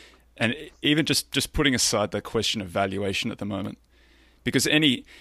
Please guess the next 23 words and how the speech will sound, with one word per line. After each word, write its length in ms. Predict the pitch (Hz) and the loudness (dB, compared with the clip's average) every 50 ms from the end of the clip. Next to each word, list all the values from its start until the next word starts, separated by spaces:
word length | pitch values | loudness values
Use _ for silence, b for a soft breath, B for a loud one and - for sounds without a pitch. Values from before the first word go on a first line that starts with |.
| B - | B -4
you 60 | - | -2
know, 100 | 113 - - - | -2 -2 -2 -4
a-, 140 | - 107 - - _ _ _ - | -6 -6 -6 -8 _ _ _ 2
any 240 | 131 143 156 160 151 | 4 4 6 6 6
other 200 | 143 123 110 110 | 4 4 4 4
measure 240 | 107 107 101 98 95 | 2 2 0 -2 -4
that 100 | - 95 | -6 -6
we 80 | 101 | -6
could 100 | 92 104 | -6 -6
look 160 | 101 104 - | -6 -6 -2
at, 140 | 101 98 92 - | -2 -2 -2 -2
if 120 | - - - | -4 -6 -4
we 60 | 117 | -2
looked 180 | 120 131 - - | -2 -2 0 -2
at 120 | 107 - | -2 -2
equal 380 | - 110 117 - - - 123 110 | -2 -4 -4 -4 -4 -4 -2 0
weight, 300 | 107 107 104 101 - - | 2 2 2 0 0 -2
that's 180 | - 107 - - | -2 -2 -2 -2
sort 240 | - - 123 113 | -2 -2 0 -2
of 60 | 101 92 | -2 -4
a 60 | 90 | -8
proxy 500 | - - - 113 98 - - - 110 98 | -12 -4 -2 -2 0 0 0 -2 -2 -4
for 560 | - - - 104 101 95 104 101 104 101 - | -6 -8 -8 -8 -6 -6 -6 -6 -6 -8 -10